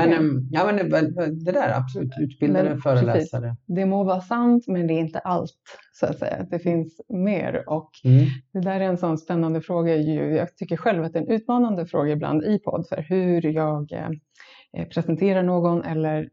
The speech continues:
Speaker 2: ja, men hur beskriver vi oss själva? Vad är viktigast?
Speaker 1: Mm.
Speaker 2: Är det vad vi gör på jobbet om dagarna, vad vi brinner för, eller, ja, men, eller att vara pappa
Speaker 1: Mm.
Speaker 2: eller mamma? Ja.
Speaker 1: Mm.
Speaker 2: Vad är det som får ta mest plats, liksom?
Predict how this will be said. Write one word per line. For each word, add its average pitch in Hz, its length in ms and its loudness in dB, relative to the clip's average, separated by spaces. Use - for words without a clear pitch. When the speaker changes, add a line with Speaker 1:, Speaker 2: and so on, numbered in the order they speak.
Speaker 2:
ja, 170 60 -4
men 165 280 0
hur 165 140 -2
beskriver 156 400 -2
vi 165 80 -2
oss 160 120 -4
själva? 185 340 -4
Vad 165 120 -4
är 165 60 -2
viktigast? - 760 -10
Speaker 1:
Mm. 131 420 6
Speaker 2:
Är 208 160 -6
det 208 60 -8
vad 170 140 -10
vi - 60 -6
gör 180 180 -6
på - 260 -12
jobbet 185 440 -4
om 170 100 0
dagarna, 180 400 -2
vad 160 80 -2
vi 170 100 2
brinner 185 340 2
för, 160 180 -6
eller, 160 300 -6
ja, 190 120 -8
men, 202 180 -4
eller 202 200 -2
att 196 140 -4
vara - 100 -12
pappa - 580 -10
Speaker 1:
Mm. 131 120 8
Speaker 2:
eller 131 100 4
mamma? 214 420 0
Ja. 226 280 -6
Speaker 1:
Mm. 131 320 4
Speaker 2:
Vad 202 100 -6
är 202 40 -2
det 196 60 -2
som 190 180 -8
får 185 120 -6
ta 185 140 -8
mest 180 280 -8
plats, - 480 -12
liksom? - 400 -18